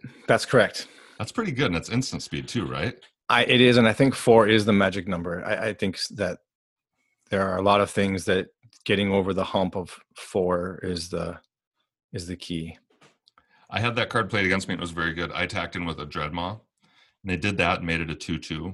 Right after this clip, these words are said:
Speaker 2: and then they, like, sacked something and did their Rakdos pingy pingy thing and just killed it before it ever did anything.
Speaker 1: And it's a common. It's, I, I, I, I'm, I think it's the best removal.
Speaker 2: All right, I can dig that.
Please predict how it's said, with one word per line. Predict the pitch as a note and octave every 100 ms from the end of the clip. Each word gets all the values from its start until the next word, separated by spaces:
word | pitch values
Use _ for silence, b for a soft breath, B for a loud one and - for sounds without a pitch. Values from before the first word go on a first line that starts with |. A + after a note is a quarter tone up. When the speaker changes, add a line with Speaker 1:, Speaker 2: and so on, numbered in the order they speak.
| F#2+
Speaker 2:
and | - E2
then | D#2+
they, | D#2 D2+
like, | C#2+ C2+ -
sacked | - C#2 -
something | - D2+ C#2+ D#2+
and | D2+
did | D#2 D2
their | C#2+ D2
Rakdos | C2+ C2 D2 C2 B1+ - D2+ -
pingy | - D#2+ D2+ C#2
pingy | D2+ D2 C#2+
thing | D2
and | C#2+
just | D2 -
killed | D2 C#2+
it | C#2
before | - C#2
it | C#2+
ever | C#2
did | C#2 D2
anything. | C#2+ - D2+ D#2 - B B -
Speaker 1:
And | A2+
it's | B2+ D3
a |
common. | - G#2 G#2 E2+ F2
It's, | F#2 - - -
I, | - - -
I, | A2+ A#2 A2
I, | G#2
I'm, | A#2 G#2 - _ _ - -
I | A2 A2
think | B2 G#2
it's | A2
the | -
best | E2+ F2+ - - - - _ -
removal. | G2+ F#2 E2+ F2+ - F2 - _ _ _
Speaker 2:
All | D#2
right, | D2+ - - _ _ _ -
I |
can | F2+
dig | D#2+ D2
that. | D2 E2 -